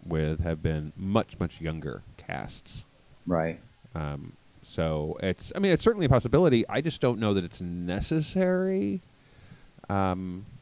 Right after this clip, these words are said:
Speaker 1: the, the problem with these big double picture things is that when you've got something to adapt that, say, the last Harry Potter book was a very thick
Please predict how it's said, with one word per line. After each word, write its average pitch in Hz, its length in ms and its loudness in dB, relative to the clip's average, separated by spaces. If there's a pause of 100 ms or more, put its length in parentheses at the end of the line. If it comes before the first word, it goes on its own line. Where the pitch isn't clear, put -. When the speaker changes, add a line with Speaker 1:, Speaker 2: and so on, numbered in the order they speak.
(100)
Speaker 1:
the, 117 420 4 (420)
the 139 80 2
problem 131 1120 2
with 98 340 0
these 95 240 0
big 98 480 0
double 92 560 4 (720)
picture 78 640 2 (420)
things 82 600 -2
is 90 180 -2
that 90 360 0
when 101 280 -2
you've 104 220 -2
got 156 260 -2
something 110 440 -4
to 92 220 0
adapt 87 840 0
that, 85 340 -2
say, 87 260 2
the 90 100 0
last 131 320 2
Harry 107 140 -2
Potter 80 280 2
book 76 240 -4
was 82 240 0
a 85 80 -2
very 82 400 0
thick - 280 -8